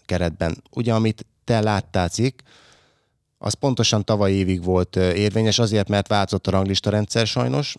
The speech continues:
illetve nem sajnos, hát most ez igazából be lett vezetve itt Magyarországon is az, ami a világranglista, ö, számolás alapját képezi. Ö, nagyban nem tér el egyébként a, az eddigiektől, egy picit más,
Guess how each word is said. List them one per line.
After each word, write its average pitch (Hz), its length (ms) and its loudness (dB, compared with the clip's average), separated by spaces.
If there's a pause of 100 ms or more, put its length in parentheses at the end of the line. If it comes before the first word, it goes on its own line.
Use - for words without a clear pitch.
illetve 143 380 -4
nem 165 140 2
sajnos, 135 440 2
hát 131 180 0
most 123 200 0
ez 117 200 0 (180)
igazából 113 500 2
be 107 100 2
lett 104 200 2
vezetve 101 360 -4
itt 92 80 -4
Magyarországon 98 580 0
is 95 140 0
az, 90 100 0
ami 92 180 2
a 82 160 0 (300)
világranglista, 90 1080 0 (260)
ö, 90 300 0
számolás 87 760 0
alapját 85 440 -4
képezi. 85 480 -2 (440)
Ö, 110 160 -2
nagyban 120 300 0
nem 107 180 2
tér 95 220 0
el 90 100 0
egyébként 87 520 -4
a, 82 240 0
az - 140 -6
eddigiektől, 127 680 2 (120)
egy 95 120 -2
picit - 320 -6
más, 80 400 -4